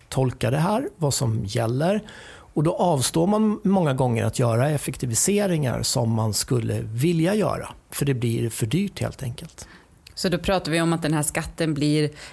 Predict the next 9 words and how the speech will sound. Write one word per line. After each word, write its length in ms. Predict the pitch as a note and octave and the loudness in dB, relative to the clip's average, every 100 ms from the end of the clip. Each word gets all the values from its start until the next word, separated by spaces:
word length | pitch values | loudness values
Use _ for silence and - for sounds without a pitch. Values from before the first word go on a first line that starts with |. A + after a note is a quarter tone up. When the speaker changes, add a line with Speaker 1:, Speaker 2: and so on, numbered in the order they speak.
| - | -4
Speaker 2:
intern 540 | D#3+ D#3+ D#3 D3 D3 | -2 0 0 2 2
i 100 | C#3+ - | 0 0
en 260 | D3+ D3 | 0 2
och 80 | D3 | 0
samma 340 | D#3+ D3 C#3+ | 0 2 2
organisation 800 | C#3+ C#3+ C#3+ C#3+ D#3+ - E3 C#3+ | 2 2 0 0 -2 0 2 2
mellan 560 | D3 C#3 C#3 C#3+ - E3 | 2 2 2 0 0 0
det 60 | D3+ | 2
nationella, 880 | D#3 - - D#3+ E3 E3 E3 E3 | 0 0 0 2 2 2 2 2